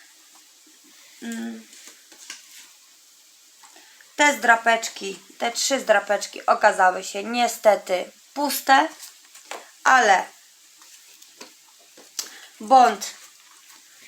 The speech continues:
dał zwrocik, no i szczęśli-, na szczęście dało też zwrocik, dwa, tu złotówkę i tu złotówkę, więc mamy razem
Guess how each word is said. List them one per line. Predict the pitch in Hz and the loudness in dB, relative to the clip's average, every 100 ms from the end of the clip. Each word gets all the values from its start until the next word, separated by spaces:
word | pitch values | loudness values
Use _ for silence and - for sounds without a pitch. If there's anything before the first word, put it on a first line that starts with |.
| - - _ _ _ _ _ _ _ _ | -20 -20 _ _ _ _ _ _ _ _
dał | 202 208 180 165 - _ _ _ | 4 6 6 4 -4 _ _ _
zwrocik, | 208 214 269 330 320 311 302 - - - _ _ - - - - | -12 -8 2 6 6 4 -2 -2 -10 -12 _ _ -20 -20 -20 -6
no | 311 311 311 | 4 6 6
i | 262 262 262 - _ | 2 -4 -6 -16 _
szczęśli-, | - - 240 220 214 - 165 233 226 | -14 -2 2 2 0 -6 -6 -6 2
na | 233 | 2
szczęście | 233 285 254 - - 208 202 - | 2 2 2 2 2 2 2 -10
dało | 196 220 208 190 | 2 4 4 2
też | 190 220 180 | 2 2 2
zwrocik, | 170 208 269 269 240 185 - | -10 2 4 4 0 -12 -14
dwa, | - - 226 - - - _ - 190 - _ _ _ _ | -20 -14 -10 -10 -10 -20 _ -20 -20 -20 _ _ _ _
tu | - 254 | -8 -6
złotówkę | 208 220 247 254 - 208 | -2 -4 -2 -8 -8 -10
i | - | -10
tu | - 269 | -8 -6
złotówkę, | 247 262 262 254 214 | -2 -2 -4 -2 -2
więc | 196 196 | -2 -10
mamy | 208 208 202 | -4 0 2
razem | 202 196 190 185 | 4 4 0 -4